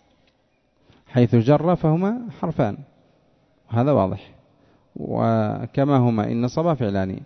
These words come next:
أي إن جررت بخلا وعدا فهما حرفا جر، وإن نصبت بهما فهما فعلان، وهذا مما لا خلاف فيه، أنه عند الجر ح-، حروف، أنها عند الجر حروف وعند النصب أس-، أفعال.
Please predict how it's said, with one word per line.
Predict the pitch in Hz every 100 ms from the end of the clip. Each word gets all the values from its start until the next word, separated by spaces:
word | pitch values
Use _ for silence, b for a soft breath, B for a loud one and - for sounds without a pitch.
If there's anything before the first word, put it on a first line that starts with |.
| b b b b -
أي | 147 170 - 123
إن | 123
جررت | 135 160 143
بخلا | 131 117 - 110 104
وعدا | 101 107 113 135 131
فهما | 135 123 123
حرفا | 113 113 104 120 127 156 160
جر، | 107 107 - - b b b b
وإن | 110 113
نصبت | 113 117 139 131
بهما | 127 127 113 120 156
فهما | 147 131 120 123
فعلان، | 120 98 101 107 98 95 117
وهذا | 104 120 139 120 107
مما | 123 156 113 104
لا | 120
خلاف | 147 143 127 98
فيه، | 90 95 90 - b b b b b b -
أنه | 156 117 139 -
عند | 156 143
الجر | 143 156 139 - - -
ح-، | 110
حروف، | 104 123 123 151 - -
أنها | 113 107
عند | 104
الجر | 107 107 120 107
حروف | 127 151 127
وعند | 107 104
النصب | 113 139 -
أس-، | - - -
أفعال. | - 107 - 101 101